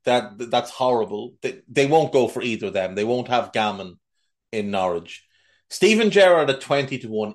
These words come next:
is a little bit interesting. Now, he's got a lot of work to do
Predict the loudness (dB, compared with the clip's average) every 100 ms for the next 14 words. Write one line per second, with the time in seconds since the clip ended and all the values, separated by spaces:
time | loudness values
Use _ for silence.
0 | -6 -4 -4 -4 -8 -8 -8 -6 -6 -8
1 | -12 -14 -20 _ _ _ _ _ _ _
2 | _ _ _ -2 2 2 0 -6 _ _
3 | _ _ _ _ _ _ _ _ _ _
4 | _ _ _ _ _ _ _ _ _ _
5 | _ _ _ _ _ _ _ -14 -8 -4
6 | 0 2 2 2 0 0 -4 -6 -10 -16
7 | -6 -4 -4 -6